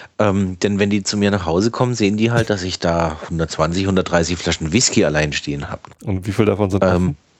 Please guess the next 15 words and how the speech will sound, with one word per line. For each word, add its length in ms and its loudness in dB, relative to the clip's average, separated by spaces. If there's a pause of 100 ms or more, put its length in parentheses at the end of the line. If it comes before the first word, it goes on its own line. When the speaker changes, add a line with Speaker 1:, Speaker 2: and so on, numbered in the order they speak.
(540)
Speaker 1:
bitte? 200 0 (200)
Speaker 2:
Wie 100 2
viel 160 2
davon 280 2
sind 160 2
offen? 340 2 (680)
Speaker 1:
Die 40 2
meisten. 500 0
<laughs> 1600 -4
Die 40 -6
meisten. 560 -2
Ich 180 0
würde 180 4
sagen, 240 2
so, 220 0